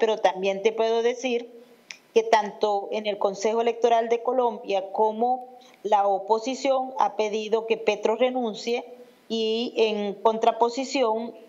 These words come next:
eh, Gustavo Petro ha dicho que no va a renunciar, que Armando Benedetti estaba bajo el consumo de sustancias y de alcohol pa-, an-, cuando estaba, eh, grabando esas, ah, esos videos,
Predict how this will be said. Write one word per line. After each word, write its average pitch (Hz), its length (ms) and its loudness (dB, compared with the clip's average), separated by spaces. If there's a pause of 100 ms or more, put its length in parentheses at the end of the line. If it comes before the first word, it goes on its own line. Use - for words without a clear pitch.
eh, 202 160 0
Gustavo 202 480 2
Petro 226 300 0
ha 220 60 4
dicho 220 340 -4
que 185 140 -4
no 208 180 0
va 277 120 4
a 311 60 -2
renunciar, 262 680 -2 (640)
que 226 320 2
Armando 214 480 2
Benedetti 226 640 0
estaba 214 760 2 (180)
bajo 220 600 0
el 214 160 -4
consumo 226 520 -2
de 233 140 0
sustancias 220 720 0
y 226 80 -2
de 220 80 2
alcohol 220 580 -2 (840)
pa-, 220 300 4
an-, 214 220 -6
cuando 202 240 2
estaba, 208 580 0
eh, 202 280 -4
grabando 208 720 0 (100)
esas, 214 640 0
ah, 208 260 2
esos 220 280 -4
videos, 247 460 0